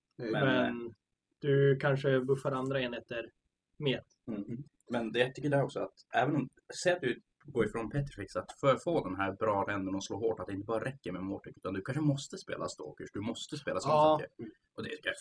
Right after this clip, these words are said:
Speaker 2: fantastiskt bra. Stalkers är ju ny pris också, så det
Speaker 3: Ja, Stalkers, Morgaster. Jag tycker det är ganska spännande.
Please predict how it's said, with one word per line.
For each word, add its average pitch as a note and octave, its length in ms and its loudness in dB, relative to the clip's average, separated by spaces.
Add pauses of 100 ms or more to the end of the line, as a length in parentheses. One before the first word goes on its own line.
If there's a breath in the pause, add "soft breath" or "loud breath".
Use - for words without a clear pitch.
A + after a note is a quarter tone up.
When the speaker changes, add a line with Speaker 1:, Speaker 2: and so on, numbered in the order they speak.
Speaker 2:
fantastiskt - 400 -8
bra. - 160 -12
Stalkers D3+ 420 2
är G#2 40 -10
ju G#2 80 -6
ny G2+ 160 -2
pris - 240 -8
också, - 260 -6
så - 140 -8
det C#3+ 80 2
Speaker 3:
Ja, D3 360 6
Stalkers, D3+ 640 0
Morgaster. C#3 680 0 (180)
Jag F3 120 -12
tycker - 200 0
det D#3 40 4
är D3+ 40 2
ganska D3 220 0
spännande. C#3 280 0